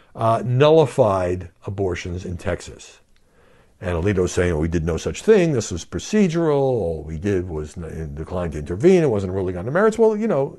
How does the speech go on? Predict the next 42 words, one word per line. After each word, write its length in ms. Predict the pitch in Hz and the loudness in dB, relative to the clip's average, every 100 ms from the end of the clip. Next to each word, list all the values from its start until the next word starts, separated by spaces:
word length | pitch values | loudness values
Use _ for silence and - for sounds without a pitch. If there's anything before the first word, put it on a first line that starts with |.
| - | -18
the 220 | 131 127 | -12 -8
Atlantic 300 | 151 165 175 | -2 -2 -2
piece 160 | - 160 | -4 -2
says 180 | 214 214 | 0 0
all 160 | 117 | 0
that. 240 | 76 - - - _ - - - - - - | -2 -12 -18 -20 _ -20 -20 -20 -20 -14 0
But 260 | 143 139 | 2 2
given 360 | 107 147 175 185 | 2 4 6 6
the 80 | 185 | 6
reaction 640 | 147 120 120 123 139 135 | 4 4 2 0 -2 -2
of 140 | 113 92 | -2 -4
anti-abortion 880 | - 110 123 123 113 107 107 107 | -4 -2 2 2 4 2 0 0
activists 360 | 104 107 127 120 | -4 -2 -4 -4
being 160 | 101 85 | -4 -4
so 200 | - 113 | -2 0
delighted 440 | 95 80 85 117 | 0 0 2 2
with 120 | 127 | 2
the 80 | 131 | 0
law 400 | 131 143 147 170 - - _ _ | 2 4 4 0 -6 -20 _ _
that 120 | - | -6
they're 80 | 90 | -4
now 200 | 90 92 | 0 0
trying 240 | 95 123 98 | 0 0 0
to 60 | |
dissuade 400 | 90 85 113 110 | -4 -4 0 0
people 260 | 110 110 101 | 0 -2 -2
from 160 | 85 | -6
suing 560 | 78 - 135 123 143 190 - _ _ - | -10 2 4 6 4 -2 -8 _ _ -10
because 240 | 98 90 | -6 -2
that 180 | 101 104 | -2 0
might 220 | 95 90 | -2 -2
subject 520 | - 98 101 95 - - | -4 -4 -4 -6 -10 -2
it, 220 | 95 - - - - | -2 -2 -18 -20 -10
uh, 160 | 90 87 | -6 -6
to 260 | - 90 | -4 -2
a 100 | 82 78 | -2 -2
more 520 | 78 90 90 82 80 | -6 -4 -4 -4 -6
swift 400 | - - 104 107 | -8 0 0 0
overturning 480 | 92 87 107 107 107 | -4 -2 -2 -2 -2
by 140 | 90 | -2
the 80 | 80 | -4
courts, 520 | - 127 185 - - | 0 2 2 -2 -20